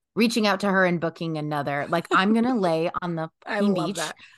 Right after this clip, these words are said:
Speaker 1: I'm gonna sit in an all-inclusive.
Speaker 2: Are you by chance going to the Moon Palace in Jamaica?
Speaker 1: No, I, I, we
Speaker 2: Okay.
Speaker 1: looked at it though because of
Speaker 2: Because
Speaker 1: how
Speaker 2: that's
Speaker 1: nice they
Speaker 2: apparently,
Speaker 1: were.
Speaker 2: yeah,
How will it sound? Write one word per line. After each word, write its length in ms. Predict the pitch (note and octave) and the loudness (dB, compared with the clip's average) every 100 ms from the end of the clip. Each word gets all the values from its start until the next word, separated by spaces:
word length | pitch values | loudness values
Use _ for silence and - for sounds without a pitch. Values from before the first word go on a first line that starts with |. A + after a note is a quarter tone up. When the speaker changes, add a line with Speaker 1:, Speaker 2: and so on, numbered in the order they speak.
| F3 | -4
Speaker 1:
I'm 120 | F3+ | -2
gonna 180 | D#3 D#3 | -4 -8
sit 360 | - - G#3 | -8 2 4
in 140 | B3+ B3+ | 6 6
an 140 | A#3+ | 8
all-inclusive. 640 | A#3 A#3 A#3+ A#3+ B3+ B3+ - | 6 6 4 2 2 2 4
Speaker 2:
Are 100 | C#4 | 6
you 100 | C#4+ | 6
by 60 | |
chance 320 | F4+ F4+ C#4+ | 4 -2 -4
going 380 | - A#3 A3 C4+ | 0 2 4 0
to 160 | C#4+ C#4+ | 0 -2
the 160 | G#3 G3+ | -2 0
Moon 220 | G3+ G#3+ | 0 -2
Palace 460 | G#3 E3 G3 B3 | 0 0 0 -4
in 100 | A3 | -6
Jamaica? 360 | E3+ D#3+ E3+ D#4 G#4 - _ _ _ - - | -8 -8 -6 -4 -4 -6 _ _ _ -20 0
Speaker 1:
No, 280 | G3+ A#3+ B3 | 6 6 6
I, 160 | G3 A#3+ - | 4 0 0
I, 100 | A#3+ | 0
we 200 | F#3+ B3 | 2 0
Speaker 2:
Okay. 180 | F3+ G#3+ | 2 0
Speaker 1:
looked 160 | A3+ B3 | 0 -2
at 100 | G3+ | -2
it 140 | - | -2
though 180 | F#3+ F3+ | -2 -2
because 380 | G3+ - A3+ G3 | -4 -6 -6 -2
of 60 | |
Speaker 2:
Because 180 | A3 C4+ | 0 2
Speaker 1:
how 100 | A#3 | 4
Speaker 2:
that's 180 | A#3 G#3+ | 4 4
Speaker 1:
nice 220 | E4+ E4 | 0 -2
they 60 | - | -2
Speaker 2:
apparently, 260 | A3+ A#3+ A3 | 0 0 0
Speaker 1:
were. 540 | A3 G#3 F#3 F3 D#3+ | 0 0 -2 -4 -4
Speaker 2:
yeah, 320 | E3 D3 C3+ | -4 -2 -4